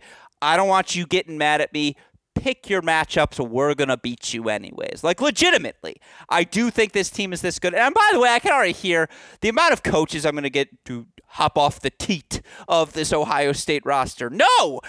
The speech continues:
Like, this <laughs> roster is ridiculous. I feel justified in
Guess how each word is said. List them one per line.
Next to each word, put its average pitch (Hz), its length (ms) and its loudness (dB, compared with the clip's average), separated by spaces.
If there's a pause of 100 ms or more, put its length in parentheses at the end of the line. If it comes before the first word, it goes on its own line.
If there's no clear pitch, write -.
(140)
Like, 254 320 2 (260)
this 294 260 2
<laughs> 587 220 2
roster 494 400 2
is 381 140 -4
ridiculous. 311 960 -4 (260)
I - 200 4
feel 339 240 2
justified 247 800 0
in - 120 -10